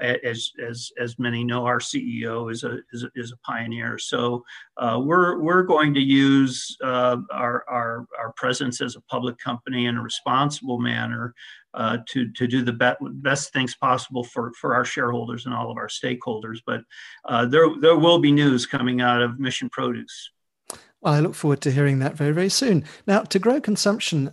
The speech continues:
Speaker 2: of avocados, I know you're doing a lot of work, uh, a-, and working with other major players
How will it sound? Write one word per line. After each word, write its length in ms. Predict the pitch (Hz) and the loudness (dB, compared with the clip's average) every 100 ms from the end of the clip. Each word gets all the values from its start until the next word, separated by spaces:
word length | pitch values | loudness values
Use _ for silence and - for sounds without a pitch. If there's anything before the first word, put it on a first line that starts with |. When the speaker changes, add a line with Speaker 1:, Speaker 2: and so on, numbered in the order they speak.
| - | -4
Speaker 2:
of 100 | 139 | -2
avocados, 520 | 131 135 135 131 156 | -2 -2 -2 -2 2
I 60 | |
know 120 | 175 190 | 4 4
you're 180 | 180 165 | 4 2
doing 220 | 165 147 | 2 2
a 40 | |
lot 220 | 147 143 | 0 -2
of 120 | 139 151 | -6 -4
work, 440 | 135 135 - - | -2 -4 -8 -8
uh, 360 | 135 127 131 135 | -6 -4 -6 -8
a-, 240 | - 165 190 | -4 -4 0
and 140 | 165 | 0
working 260 | 185 185 156 | 0 0 0
with 120 | 151 | 0
other 160 | 175 160 | 0 2
major 280 | 156 156 | 2 0
players 440 | - 160 135 131 | -4 -4 -4 -4